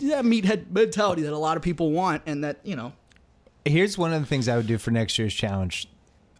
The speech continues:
Speaker 2: Leroy makes, Leroy makes it to the second to last episode. It's just in the show.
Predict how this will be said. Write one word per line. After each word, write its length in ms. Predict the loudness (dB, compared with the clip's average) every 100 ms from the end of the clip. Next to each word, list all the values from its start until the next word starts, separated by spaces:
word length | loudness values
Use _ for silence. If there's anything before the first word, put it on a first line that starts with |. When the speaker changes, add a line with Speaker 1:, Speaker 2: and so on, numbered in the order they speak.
| -12
Speaker 2:
Leroy 540 | -2 0 2 2 4
makes, 560 | 2 2 0 0 -4 -4 -8 _ -20 _ _ _ _
Leroy 320 | 0 2 2
makes 340 | 2 0 0 -2
it 120 | -2
to 120 | -2
the 140 | 0 0
second 440 | 0 -2 0 0
to 80 | 2
last 360 | 2 0 0
episode. 720 | -2 -2 -2 -2 -2 -2 -6 -10 -12
It's 120 | -8
just 280 | -4 -4 -2
in 140 | 0
the 100 | 0
show. 340 | 0 -2 -4